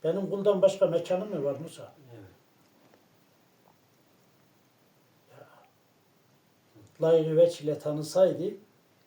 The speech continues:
Speaker 1: geleni anlardı.
Speaker 2: Doğru.
Speaker 1: "Yarıp kalbine mi baktın?" diyor, değil mi? Kalbine yarıp bakmadığın adamı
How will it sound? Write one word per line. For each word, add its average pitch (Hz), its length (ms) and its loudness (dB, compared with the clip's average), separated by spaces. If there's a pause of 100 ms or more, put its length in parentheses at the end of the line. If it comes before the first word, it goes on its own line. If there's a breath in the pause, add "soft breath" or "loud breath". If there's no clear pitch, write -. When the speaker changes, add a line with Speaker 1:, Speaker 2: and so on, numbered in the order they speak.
(240)
Speaker 1:
geleni 156 500 0 (1500)
anlardı. 143 500 -6 (1500)
Speaker 2:
Doğru. 117 100 -20 (880)
Speaker 1:
"Yarıp 151 340 -2
kalbine 160 460 -4
mi 185 160 -4
baktın?" 143 400 -6
diyor, 135 220 -8
değil 175 180 2
mi? 165 160 -8 (3500)
Kalbine 147 500 -8
yarıp 151 380 -4
bakmadığın 151 640 -8
adamı 151 640 -6